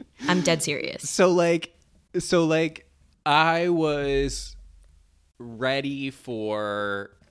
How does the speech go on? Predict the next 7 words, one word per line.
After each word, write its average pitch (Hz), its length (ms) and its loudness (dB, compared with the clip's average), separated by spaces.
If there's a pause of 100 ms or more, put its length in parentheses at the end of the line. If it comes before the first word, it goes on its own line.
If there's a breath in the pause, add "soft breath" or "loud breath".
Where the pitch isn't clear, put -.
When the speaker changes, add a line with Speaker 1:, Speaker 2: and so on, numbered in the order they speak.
Speaker 1:
a 123 100 -8
different 113 680 -6
Halloween 101 680 -6
energy 117 800 -10
than 143 180 -8
Hocus 160 320 -10
Pocus, 180 580 -10